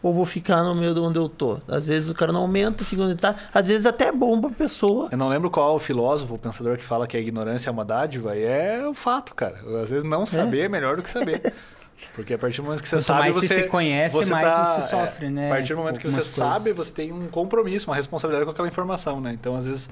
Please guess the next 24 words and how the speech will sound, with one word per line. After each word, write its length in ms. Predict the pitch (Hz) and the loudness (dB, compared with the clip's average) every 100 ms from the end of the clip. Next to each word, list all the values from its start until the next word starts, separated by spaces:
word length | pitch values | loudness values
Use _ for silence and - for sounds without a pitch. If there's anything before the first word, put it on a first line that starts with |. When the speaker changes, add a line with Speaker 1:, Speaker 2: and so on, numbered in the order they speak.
| - - - - - - | -16 -18 -20 -20 -20 -10
Speaker 2:
não 160 | 127 131 | -4 -2
saber 260 | - 123 127 | 0 2 2
é 60 | |
o 40 | 127 | 0
que 80 | |
te 380 | - 156 156 160 | 0 2 2 2
garante 460 | 151 151 143 143 147 | 2 4 4 2 2
a, 640 | 139 127 120 104 104 107 110 | 2 2 0 0 -2 -6 -6
a 80 | 113 | -2
coragem 500 | 127 123 127 139 120 | 2 4 4 2 0
dos, 420 | 110 107 - - | -4 -4 -8 -14
do 120 | 117 117 | -8 -4
ignorante, 560 | 127 123 117 143 - | 0 0 0 -2 -4
né? 80 | 120 | -2
Speaker 3:
É 40 | |
engraçado, 560 | 127 135 135 135 147 147 | 2 2 0 2 2 2
né? 260 | 127 127 98 | 0 -2 -2
Eu, 200 | 120 135 | 0 0
às 160 | 127 | 0
vezes, 260 | 127 127 - - - | 0 0 -2 -6 -4
tô 100 | 143 | -2
conversando 640 | 143 131 131 - 131 147 | 0 0 0 0 -2 -2
com 140 | 143 | 0
algum 640 | 127 120 131 135 131 123 | 0 0 -2 -2 -2 -4